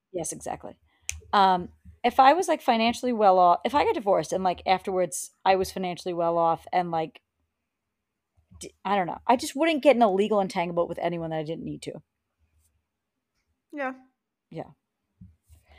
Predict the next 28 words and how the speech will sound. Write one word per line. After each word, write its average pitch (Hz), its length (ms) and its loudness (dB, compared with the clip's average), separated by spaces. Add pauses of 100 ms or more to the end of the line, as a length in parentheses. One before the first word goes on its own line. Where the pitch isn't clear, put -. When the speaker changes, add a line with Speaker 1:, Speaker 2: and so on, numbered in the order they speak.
(120)
Speaker 2:
Well, 262 100 -8
maybe 302 100 -4
that's, 320 40 8
Speaker 1:
Anyways. 202 360 6
Speaker 2:
I 247 60 -6
feel 311 160 -12
like 311 100 -20
some, 262 360 -10
some 330 220 -4
celebrities 480 400 -4
might 208 260 -6
do - 120 -16
that, - 200 -12
say 180 200 -6
they're 175 180 -4
married 175 460 -8
and, 170 160 -14
like, 160 180 -18
not 180 240 -12
actually 180 340 -12
legally 175 340 -12
be 165 120 -12
married. 165 280 -10
You 185 100 -10
know 185 80 -8
what 185 80 -10
I 185 40 -12
mean? 170 220 -18